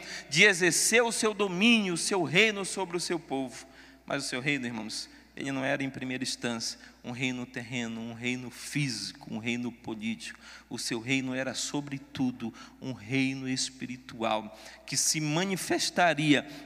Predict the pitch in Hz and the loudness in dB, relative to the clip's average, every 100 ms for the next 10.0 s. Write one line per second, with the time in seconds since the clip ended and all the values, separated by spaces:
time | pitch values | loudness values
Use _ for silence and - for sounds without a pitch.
0 | - 135 135 139 120 - - 202 233 247 | -2 -2 2 2 2 0 6 6 8 8
1 | 254 - - - 175 170 170 123 143 143 | 6 2 -12 0 2 4 2 2 2 2
2 | 127 123 - - - 143 - 147 135 123 | 2 -2 -4 -4 2 2 6 8 8 4
3 | 127 - - - - 135 - 143 135 135 | 0 0 -2 -6 -4 -4 2 4 6 2
4 | 135 120 135 127 131 127 - - - 139 | 0 4 6 6 2 -2 -8 -4 0 0
5 | 127 127 123 - 131 123 - - 123 - | 0 0 0 0 2 0 -2 -8 -4 0
6 | - 123 123 120 120 120 117 127 - - | 0 2 2 4 4 2 0 -4 -8 -4
7 | 117 120 117 - 113 110 107 123 104 113 | 2 2 2 -2 -2 -4 -2 -2 2 2
8 | 110 107 117 - - 117 110 113 - 120 | 2 -4 -10 -16 -4 -2 0 -2 -2 -2
9 | 107 - 110 - 110 104 104 73 71 | -2 -2 -6 -4 -2 -2 -2 -2 -4